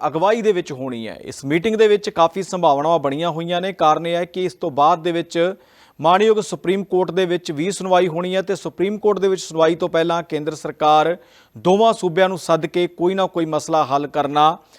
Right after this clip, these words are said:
ਚਾਹੁੰਦੀ ਹੈ। ਐਸ ਵਾਈ ਐਲ ਦਾ ਮੁੱਦਾ ਚੋਣਾਂ ਦੇ ਦੌਰਾਨ ਵੀ ਕਾਫੀ ਭਖ ਜਾਂਦਾ ਹੈ। ਜਦੋਂ ਹਰਿਆਣੇ ਦੇ ਵਿੱਚ ਚੋਣਾਂ ਹੁੰਦੀਆਂ ਨੇ ਤਾਂ ਉਦੋਂ ਵੀ ਇਹ ਮੁੱਦਾ ਭਖਦਾ ਹੈ, ਜਦੋਂ ਪੰਜਾਬ 'ਚ ਚੋਣਾਂ ਹੋਣ ਤਾਂ ਉਦੋਂ ਮੁੱਦਾ ਹੋਰ ਵੀ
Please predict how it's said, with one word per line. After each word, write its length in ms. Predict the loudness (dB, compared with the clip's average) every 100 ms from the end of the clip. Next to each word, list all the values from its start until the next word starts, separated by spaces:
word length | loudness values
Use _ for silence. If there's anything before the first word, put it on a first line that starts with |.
| _ _
ਚਾਹੁੰਦੀ 440 | 2 2 0 -2
ਹੈ। 140 | -6 -12 _ _ _ 0
ਐਸ 220 | 0 2
ਵਾਈ 160 | 0
ਐਲ 100 | 0
ਦਾ 100 | 0
ਮੁੱਦਾ 460 | -2 -2 -2 -4 -6 _ _ _ -4
ਚੋਣਾਂ 320 | 0 0 0
ਦੇ 100 | -2
ਦੌਰਾਨ 380 | 0 0 0 -4
ਵੀ 100 | -4
ਕਾਫੀ 280 | -4 -4 -2 -2
ਭਖ 160 | -2
ਜਾਂਦਾ 320 | -4 -4 -2
ਹੈ। 100 | -2 -6 _ -20 _
ਜਦੋਂ 200 | 0 2
ਹਰਿਆਣੇ 300 | 2 2 4
ਦੇ 80 | 4
ਵਿੱਚ 120 | 2
ਚੋਣਾਂ 300 | 2 0 2
ਹੁੰਦੀਆਂ 300 | 0 -2 -4
ਨੇ 100 | -4
ਤਾਂ 120 | 0 0
ਉਦੋਂ 200 | 0 -2
ਵੀ 80 |
ਇਹ 40 | -2
ਮੁੱਦਾ 260 | -2 0
ਭਖਦਾ 360 | 2 0 0 -2
ਹੈ, 60 | -2
ਜਦੋਂ 180 | -4
ਪੰਜਾਬ 380 | -6 -2 2 2
'ਚ 80 | 0
ਚੋਣਾਂ 240 | -6 -2 -2
ਹੋਣ 200 | -4 -4
ਤਾਂ 140 | -2
ਉਦੋਂ 160 | 0 -2
ਮੁੱਦਾ 380 | -2 0 0 -2 _ _ _ 0
ਹੋਰ 160 | 2
ਵੀ 100 | 2